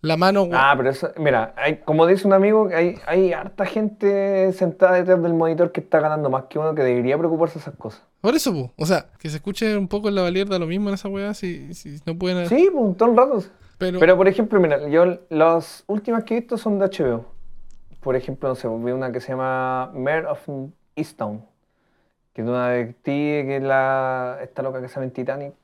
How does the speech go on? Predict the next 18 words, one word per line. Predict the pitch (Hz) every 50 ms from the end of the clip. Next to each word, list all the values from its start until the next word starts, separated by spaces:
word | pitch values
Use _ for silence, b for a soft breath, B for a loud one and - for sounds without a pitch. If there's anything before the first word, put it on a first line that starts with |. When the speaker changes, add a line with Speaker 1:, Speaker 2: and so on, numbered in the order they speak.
| _ _ _ _ _ _ _
Speaker 2:
O | 123 131
la | 135 135
otra | 147 151 156 139
que | 127 -
se | - 143
llama | 135 139 139 143 139 139 135 135 135 131 - -
I | 127 127 123
Know | 123 123 127 135 139 143 147 143 143 _
Thi-, | - 127 123 - _ _ _ _ 269 _ _ _
This | - 127 - - -
Much | 131 135 131 - - 131
Is | - - _
True, | - - 135 147 190 196 190 - - _ _ _ _ _ _ _ _ _ _ _ _ _
de | - 127 123 120 117 117 117 117 117
Mark | 120 123 120 113
Ruffalo. | 117 131 143 139 - 160 151 156 165 160 - _ _ _ _
Increíble, | 127 117 - - 113 113 120 117 107 104 107 107 110
sí. | -